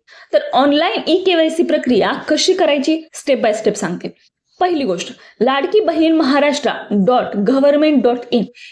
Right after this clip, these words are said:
ही वेबसाइट आहे. Google-वरती जा व ही ओ-, ही वेबसाइट ओपन करा. तिथे तुम्हाला ई केवायसी असा पर्याय दिसेल, त्यावर तुम्हाला क्लिक, क्लिक करायचे. आधार कार्ड नंबर टाका व कॅप्चा कोड भरून घ्या.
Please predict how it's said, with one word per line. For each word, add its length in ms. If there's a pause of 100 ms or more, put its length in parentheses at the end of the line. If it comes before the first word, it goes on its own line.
(180)
ही 280
वेबसाइट 540
आहे. 240 (300)
Google-वरती 560
जा 300 (240)
व 40
ही 220
ओ-, 340
ही 200
वेबसाइट 460
ओपन 300
करा. 160 (600)
तिथे 240
तुम्हाला 360 (100)
ई 100
केवायसी 480
असा 240
पर्याय 420
दिसेल, 360 (220)
त्यावर 240
तुम्हाला 300
क्लिक, 520
क्लिक 220
करायचे. 520 (320)
आधार 320
कार्ड 240
नंबर 300
टाका 320 (260)
व 60 (200)
कॅप्चा 280
कोड 200
भरून 360
घ्या. 140